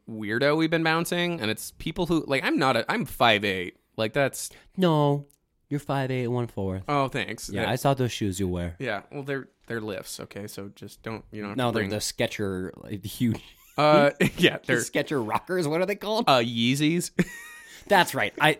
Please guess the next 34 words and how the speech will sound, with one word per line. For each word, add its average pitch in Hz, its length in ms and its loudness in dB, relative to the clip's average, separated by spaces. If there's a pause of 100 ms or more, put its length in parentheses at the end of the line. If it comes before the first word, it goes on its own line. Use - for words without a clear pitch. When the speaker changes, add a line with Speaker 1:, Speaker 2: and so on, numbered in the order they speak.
(140)
Speaker 2:
I'm 143 120 6
Speaker 1:
Yeah, 147 60 6
Speaker 2:
sorry. 113 320 4
Speaker 1:
thank 151 320 2
Speaker 2:
They're 120 160 2
Speaker 1:
you. 120 120 2
Speaker 2:
Yeezys. 87 320 -6
Speaker 1:
Thank 151 280 2
you. 110 80 -2
I 113 100 4
wear 143 180 4
Ye-, 127 280 -4
nothing 156 360 2
but 123 100 0
Yeezys. 107 580 -8 (720)
Speaker 2:
Yeah, 87 280 0
that, 95 220 -4
they're 110 140 4
beautiful, 92 500 -4
too. 85 320 -6 (220)
Speaker 1:
No, 285 240 4
but 143 140 2
it's 151 260 0
been, 165 360 2
uh, 120 460 2 (340)
uh, 127 240 -2 (200)
dudes 214 280 -2
who 202 100 0
are 170 60 2
smaller 131 440 2
than 107 120 0
I 98 120 -2
am, 95 400 -2 (280)
who, 113 600 -2